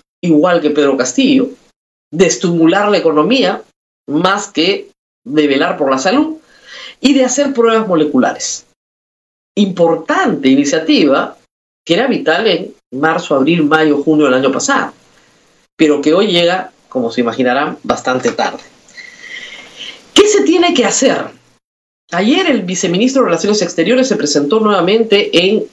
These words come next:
el Congreso y señaló que ya hay cuarenta y ocho millones de vacunas comprometidas para diciembre. Esto quiere decir que hasta diciembre veinticuatro millones de peruanos se van a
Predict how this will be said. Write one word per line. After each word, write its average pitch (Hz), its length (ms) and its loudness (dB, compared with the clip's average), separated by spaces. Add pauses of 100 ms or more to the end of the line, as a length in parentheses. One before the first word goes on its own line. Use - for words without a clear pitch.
(120)
el 147 140 2
Congreso 160 500 0
y 147 60 4
señaló 165 480 0
que 160 180 2
ya 254 380 -2
hay 170 300 0
cuarenta 170 440 0
y 208 60 0
ocho 220 380 2
millones 180 500 2
de 160 60 2
vacunas 170 440 -2
comprometidas 143 800 0
para 147 380 -2 (320)
diciembre. 208 800 2 (540)
Esto 165 220 -2
quiere 180 200 0
decir 208 300 0
que - 100 -2
hasta - 240 -2
diciembre 214 560 2
veinticuatro 190 800 0
millones 160 480 2
de 139 140 0
peruanos 147 420 0
se 139 80 0
van - 220 0
a - 180 -6